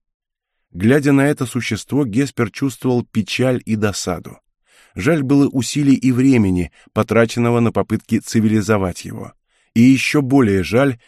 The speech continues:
что эта прекрасная форма может лишь убивать и наслаждаться убийством. "С тобой будет говорить Тайгер,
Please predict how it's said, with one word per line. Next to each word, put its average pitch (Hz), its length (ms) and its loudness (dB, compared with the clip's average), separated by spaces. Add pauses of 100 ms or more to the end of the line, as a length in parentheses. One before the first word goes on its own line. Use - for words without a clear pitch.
(120)
что - 280 0
эта 143 280 0
прекрасная 127 680 -2
форма 127 400 0
может 120 400 0
лишь 123 320 0
убивать 113 720 -2 (300)
и 123 140 0
наслаждаться 113 880 -4
убийством. 85 680 -8 (800)
"С - 140 -16
тобой 123 340 2
будет 131 340 2
говорить 123 460 2
Тайгер, 92 540 0